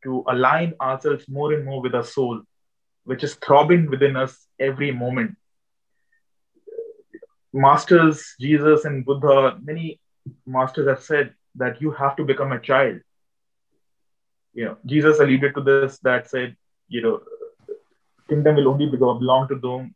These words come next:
them who become children." It's not becoming children in physical, physical age. It's becoming children from this realm of consciousness. And what are the values and attributes which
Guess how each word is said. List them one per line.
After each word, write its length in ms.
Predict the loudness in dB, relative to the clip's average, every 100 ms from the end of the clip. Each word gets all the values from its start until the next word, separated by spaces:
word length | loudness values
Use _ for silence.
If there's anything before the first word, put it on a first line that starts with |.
| _
them 260 | -4 -4 -4
who 100 | -6
become 300 | -2 -2 -2
children." 440 | -2 -2 -2 -10 -14 _ _ _ _ _ _
It's 160 | -4 2
not 160 | 2
becoming 360 | 2 0 -2 -4
children 380 | -2 -2 -2 -6
in 180 | -8
physical, 480 | -8 -6 0 2 2 -2
physical 340 | -6 -4 -4 -2
age. 380 | -6 -8 -16 _ _ _ _ _ _ _ _ -12
It's 100 | -4
becoming 360 | -2 0 -2
children 600 | -2 -2 -2 -2 -4 -6 _ _ _ _ -8
from 160 | -6
this 240 | -6 -8 -2
realm 260 | 4 4 4
of 140 | 0
consciousness. 680 | 0 -2 -2 -8 -8 -14 _ _ _ _ _ _ _ _ _ _
And 120 | -4 2
what 280 | 4 2 _ 0
are 160 | 0
the 100 | 0
values 440 | -4 -4 -6 -10 -6
and 80 | -6
attributes 600 | -6 -8 -10 -10 -12 _
which 140 | -8